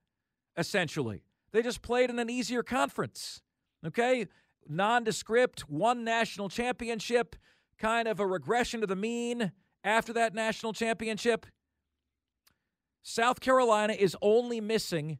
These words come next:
the elite head coach. They're only missing the guy, okay? So if Steve Spurrier sets the bar with a winning percentage of six thirty-seven, Shane Beamer right now is giving you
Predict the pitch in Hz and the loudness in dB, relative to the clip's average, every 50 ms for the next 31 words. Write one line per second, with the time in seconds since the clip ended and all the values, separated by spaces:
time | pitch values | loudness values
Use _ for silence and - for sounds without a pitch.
0 | - _ _ _ _ _ _ _ 123 151 202 202 202 190 180 185 208 208 - - | -12 _ _ _ _ _ _ _ -6 -4 -2 0 0 0 2 0 -2 -4 -4 -2
1 | 127 185 180 143 - 175 160 117 92 - - - - - - - _ _ _ _ | 0 0 0 0 0 0 0 0 0 -4 -12 -16 -16 -16 -18 -20 _ _ _ _
2 | _ _ _ _ _ _ _ - 175 196 196 196 214 226 226 233 233 220 190 214 | _ _ _ _ _ _ _ 2 4 6 6 6 6 4 4 2 0 0 0 0
3 | 214 - - - 185 180 180 170 139 - _ _ _ _ _ _ - 123 185 156 | 0 0 0 -2 -2 -2 -2 -4 -6 -8 _ _ _ _ _ _ -2 0 2 4
4 | 185 180 151 123 92 - - _ _ _ _ _ _ _ _ _ _ - 127 123 | 4 4 2 2 -2 -8 -14 _ _ _ _ _ _ _ _ _ _ -8 -2 2
5 | 214 214 220 226 196 151 - _ _ _ _ - - - 214 208 214 190 - - | 6 6 6 6 4 0 -6 _ _ _ _ -8 -2 2 4 4 4 4 2 0
6 | - - 247 262 277 277 - - - - 233 240 247 247 233 226 214 - - - | -4 -4 -2 0 0 0 -2 -4 -2 2 4 4 4 4 4 2 0 2 2 2
7 | 240 226 226 - - - 202 143 - 208 220 226 240 247 247 240 208 - _ _ | 2 2 0 -2 -4 -4 -2 2 4 4 6 6 6 4 4 2 0 -4 _ _
8 | _ _ - 147 190 208 185 190 175 190 226 233 233 185 214 202 - - 233 226 | _ _ 0 4 4 6 6 4 4 4 2 2 0 -2 -2 -2 -2 0 0 2
9 | 226 233 226 170 202 - 190 190 180 147 - - - 247 233 - - - 226 226 | 2 2 0 0 0 2 2 2 2 0 -4 -6 -4 -4 -4 -6 0 2 2 4
10 | 214 196 190 160 - - - 240 240 214 262 254 254 220 160 _ _ _ _ _ | 4 2 -2 -4 -4 0 2 2 4 4 2 -2 -2 -6 -10 _ _ _ _ _
11 | _ _ _ _ _ - - - 233 233 233 220 160 226 233 240 233 226 220 202 | _ _ _ _ _ -8 0 2 2 2 2 0 0 0 0 2 2 4 4 4
12 | 196 208 214 214 190 - 214 220 226 233 247 262 269 269 262 - - 180 185 143 | 4 4 4 2 2 2 2 4 4 4 4 4 2 0 0 -2 0 0 0 2
13 | 147 220 214 220 220 220 220 214 | 4 2 2 2 2 0 0 0